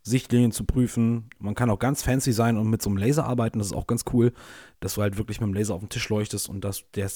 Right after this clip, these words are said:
dass der quasi deine Sichtlinie anzeigt, weil zum Beispiel, wenn du auf eine Einheit schießen müsst,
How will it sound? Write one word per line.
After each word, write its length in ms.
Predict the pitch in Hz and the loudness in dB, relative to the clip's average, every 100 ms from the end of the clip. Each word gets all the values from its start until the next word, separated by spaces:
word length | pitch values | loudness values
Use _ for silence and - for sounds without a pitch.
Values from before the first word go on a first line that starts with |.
| 95 98 82 - | -6 -6 -8 -6
dass 160 | 98 | -4
der 120 | 101 | -4
quasi 300 | 92 98 95 | -4 -4 -4
deine 220 | 90 87 101 | -6 -6 -2
Sichtlinie 400 | 165 - 135 95 | -2 2 2 2
anzeigt, 440 | 113 113 104 - | -2 -2 -2 -4
weil 240 | 90 85 - | -6 -6 -10
zum 120 | - 98 | -10 -6
Beispiel, 260 | 92 - | -6 -6
wenn 100 | 92 | -6
du 60 | 80 | -6
auf 120 | - | -6
eine 80 | 87 | -6
Einheit 180 | 92 - | -6 -4
schießen 260 | 143 123 | -2 0
müsst, 340 | 117 107 - | 0 -2 -6